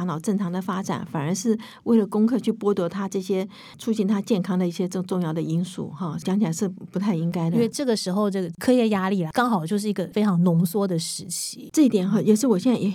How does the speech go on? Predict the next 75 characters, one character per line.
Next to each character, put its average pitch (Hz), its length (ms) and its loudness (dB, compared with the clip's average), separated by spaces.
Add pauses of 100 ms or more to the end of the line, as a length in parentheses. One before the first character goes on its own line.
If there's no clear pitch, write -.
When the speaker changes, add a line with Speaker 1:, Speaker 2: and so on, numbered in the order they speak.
Speaker 1:
一 226 100 -2
直 240 100 4
很 208 160 4
努 190 120 4
力 196 120 2
想 190 160 -2
要 202 100 0
改 170 200 -2
变， 202 180 2
就 202 100 0
是 208 140 -2
去 240 140 0
改 190 160 -4
变 196 160 0
家 196 160 0
长 175 140 -2
的 170 120 -2
观 196 180 0
念。 208 200 4 (220)
我 196 40 4
们 202 100 8
就 269 140 6
说， 269 160 4 (100)
因 302 120 6
为 233 100 6
是 226 100 0
终 247 220 6
身 240 160 6
学 196 180 2
习， 165 320 -4 (360)
国 233 180 6
二 269 140 2
到 240 180 2
高 240 220 0
二 240 160 2
啊， 170 160 0 (180)
那 277 100 4
段 247 140 8
时 226 40 2
间 233 120 4
是 226 100 2
父 233 120 2
母 185 100 2
亲 202 160 4
最 254 160 4
头 175 200 0
痛 208 140 4
的 190 100 2
这 208 120 2
四 208 220 4
年 151 180 4
嘛。 170 200 0 (360)
可 285 140 4
是 311 80 4
这 381 100 6
四 339 180 2
年 233 200 8
里 220 100 6
面， 208 240 4 (240)
我 190 80 2
觉 247 140 2
得 311 100 6
你 262 140 6
仔 190 140 2
细 233 160 2
去 233 120 2
看 247 160 2
一 226 40 6
下 208 100 2
他 226 140 4
学 - 140 0
的 165 100 4
东 190 180 2
西 190 220 0
哈， 214 240 -4